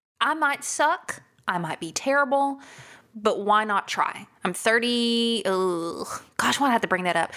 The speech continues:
Thirty-three years old. Why not? Right? Okay. So look up her studio, and it is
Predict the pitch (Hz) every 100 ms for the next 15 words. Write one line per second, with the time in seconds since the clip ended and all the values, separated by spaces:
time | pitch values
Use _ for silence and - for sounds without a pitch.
0 | - - 247 269 262 254 262 226 190 175
1 | 190 - _ 190 185 185 170 - _ _
2 | _ 208 294 - _ _ 240 226 - -
3 | - - - 277 262 262 247 _ _ _
4 | _ - 220 240 277 330 330 370 370 -
5 | - 214 190 170 160 170 208 _ _ _
6 | - 208 202 202 208 - 196 196 190 190
7 | 190 190 - -